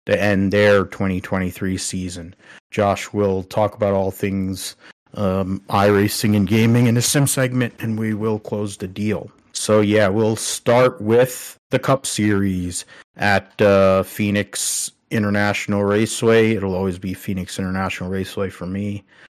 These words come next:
I don't care what they call it. Um, and it was the, um, the Cup Series Championship race at Phoenix.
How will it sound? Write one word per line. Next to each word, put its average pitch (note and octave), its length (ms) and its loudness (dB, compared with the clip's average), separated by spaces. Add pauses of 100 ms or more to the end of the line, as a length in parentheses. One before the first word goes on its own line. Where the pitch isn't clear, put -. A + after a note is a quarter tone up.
(120)
I - 60 -10
don't F2 140 -6
care F#2 200 -2
what F#2+ 140 -2
they F#2+ 120 -2
call F#2+ 340 -4
it. F#2 80 -6 (320)
Um, F#2+ 800 -4 (180)
and G2+ 180 2
it G2+ 200 0
was G2+ 680 2
the, F#2+ 520 0 (320)
um, F#2 480 -2 (300)
the G#2 100 2
Cup - 320 -2
Series G2 520 -2
Championship G2 920 -2
race G2 520 -2
at F2+ 400 -4 (300)
Phoenix. G2 800 -2